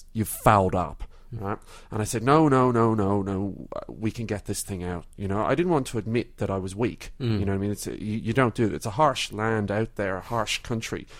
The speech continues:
Speaker 1: You know, you've gotta be strong, and you'll, you know, you won't get any respect. So I, I stubbornly insisted that we could get this thing out for about an hour.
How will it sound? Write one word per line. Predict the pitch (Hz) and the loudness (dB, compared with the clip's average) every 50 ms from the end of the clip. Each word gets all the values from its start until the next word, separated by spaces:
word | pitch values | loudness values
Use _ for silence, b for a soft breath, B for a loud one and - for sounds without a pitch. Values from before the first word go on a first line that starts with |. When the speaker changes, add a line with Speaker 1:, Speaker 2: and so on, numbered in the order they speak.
| B B B B B | B B B B B
Speaker 1:
You | B 104 | B -2
know, | 101 98 | -2 -2
you've | 98 98 | -2 2
gotta | - 151 135 113 | 2 2 2 2
be | 90 95 | -2 -2
strong, | - - - - 123 131 127 107 101 95 | 0 0 2 2 4 4 4 2 2 0
and | 98 98 | 0 0
you'll, | 98 98 - | -2 -2 -2
you | - 113 117 | -2 -2 -2
know, | 101 92 | -2 0
you | 95 110 | -2 -2
won't | 131 131 - | -4 -4 -4
get | 110 98 | -6 -6
any | 95 92 90 | -6 -6 -6
respect. | 90 90 - - - 156 - - - - - B B B B B B B | -8 -8 -8 -6 -4 -4 -4 -4 -8 -14 -16 B B B B B B B
So | B - 123 120 120 - B B B B B B | B 2 4 4 4 2 B B B B B B
I, | - 165 196 180 - - | 4 4 6 4 2 2
I | - 156 180 190 160 143 127 104 - - - | 4 4 4 4 2 -2 -4 -8 -12 -12 -8
stubbornly | - - - - - 139 127 139 143 131 120 113 107 104 | -6 -6 -4 0 2 2 2 2 2 2 2 2 2 2
insisted | 104 101 95 - - 123 - - - 98 | 0 -2 -2 -2 -4 -4 -4 -4 -6 -4
that | - 98 85 | -4 -4 -4
we | 90 | -4
could | - 104 92 | -6 -6 -6
get | 104 101 - | -6 -6 -4
this | - 98 - - | -4 -6 -6 -6
thing | - 101 98 | -6 -4 -2
out | 95 92 - - | -2 -4 -4 -6
for | - 101 | -8 -4
about | - 110 104 | -2 -2 -2
an | 98 92 | 0 0
hour. | 101 110 110 95 - - - | 0 0 0 0 -2 -6 -8